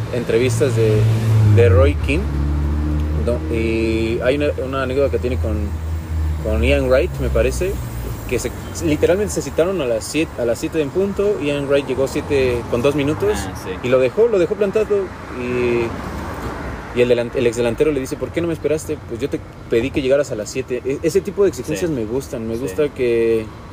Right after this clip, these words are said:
Speaker 1: pues, que la demanda sea alta. En ese caso, hablando de fútbol,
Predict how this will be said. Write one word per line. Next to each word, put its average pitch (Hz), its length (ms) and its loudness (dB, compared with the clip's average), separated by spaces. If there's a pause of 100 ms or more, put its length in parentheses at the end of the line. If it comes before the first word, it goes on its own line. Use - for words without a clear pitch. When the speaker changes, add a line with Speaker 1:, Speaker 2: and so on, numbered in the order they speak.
(120)
Speaker 1:
pues, 113 160 -6
que 120 100 -6
la 113 280 2
demanda 127 420 -2
sea 135 240 0
alta. 139 260 -4
En 120 420 -8
ese 117 140 -10
caso, 131 220 -2
hablando 131 220 0
de 117 60 0
fútbol, 135 320 0